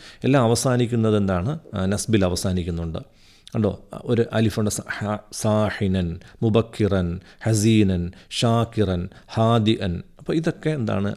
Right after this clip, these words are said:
ഹാലാണ് സൂചിപ്പിക്കുന്നത്, ഒരു അവസ്ഥയെ സൂചിപ്പിക്കുന്ന പദങ്ങളാണ്. അതുകൊണ്ട് തന്നെ അതിൻ്റെ അവസാനം നമ്മൾ ഇങ്ങനെയാണ് അവസാനിപ്പിക്കുന്നത്.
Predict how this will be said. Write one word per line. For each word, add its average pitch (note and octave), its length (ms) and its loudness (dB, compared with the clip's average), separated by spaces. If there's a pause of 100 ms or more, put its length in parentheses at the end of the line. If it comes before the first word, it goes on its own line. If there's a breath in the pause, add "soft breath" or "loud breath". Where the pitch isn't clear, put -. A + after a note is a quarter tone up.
(140)
ഹാലാണ് B2+ 560 4
സൂചിപ്പിക്കുന്നത്, F2+ 800 -4 (680 soft breath)
ഒരു D3 260 0
അവസ്ഥയെ A#2 520 2
സൂചിപ്പിക്കുന്ന F#2 640 -2
പദങ്ങളാണ്. F2+ 540 -2
അതുകൊണ്ട് G2+ 320 2
തന്നെ G2 140 0
അതിൻ്റെ F#2+ 160 -2
അവസാനം F#2+ 400 -4
നമ്മൾ F#2 240 -2
ഇങ്ങനെയാണ് F#2+ 380 -2
അവസാനിപ്പിക്കുന്നത്. F2 840 -4